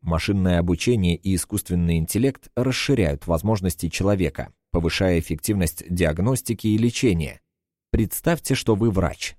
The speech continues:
а рядом с вами компьютер, который способен быстро проанализировать обширную медицинскую историю пациента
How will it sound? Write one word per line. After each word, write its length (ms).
а 100
рядом 260
с 140
вами 220
компьютер, 800
который 320
способен 520
быстро 380
проанализировать 880
обширную 520
медицинскую 720
историю 400
пациента 640